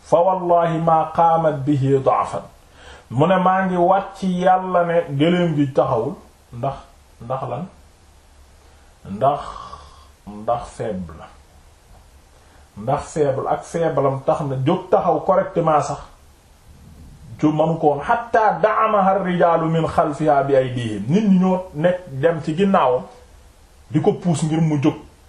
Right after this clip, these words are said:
Hatta istaqallat wa ma kaan. Ba ni muy jóge te tuutee kon dootu ko woon def. Wa qaala alayhi salaatu wa salaam ne, ne leen,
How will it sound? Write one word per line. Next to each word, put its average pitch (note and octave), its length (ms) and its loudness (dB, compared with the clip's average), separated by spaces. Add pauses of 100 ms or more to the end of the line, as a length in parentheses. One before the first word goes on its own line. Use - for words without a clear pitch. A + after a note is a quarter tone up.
(100)
Hatta - 460 0
istaqallat E3 720 -2
wa D3+ 160 4
ma C#3+ 200 0
kaan. - 300 0 (200)
Ba D#3 120 2
ni - 120 -4
muy A3+ 260 0
jóge F#3+ 280 0 (680)
te E3 80 4 (140)
tuutee G#3 460 2
kon E3 220 2
dootu C#3+ 260 2
ko - 100 2 (100)
woon A2 100 -6
def. F#2+ 220 -10 (260)
Wa D#3+ 260 2
qaala G3+ 340 2
alayhi F#3 200 0
salaatu E3 240 2
wa - 60 -8
salaam D#3 220 2
ne, D#3 100 0 (260)
ne D3+ 140 2
leen, D3 180 2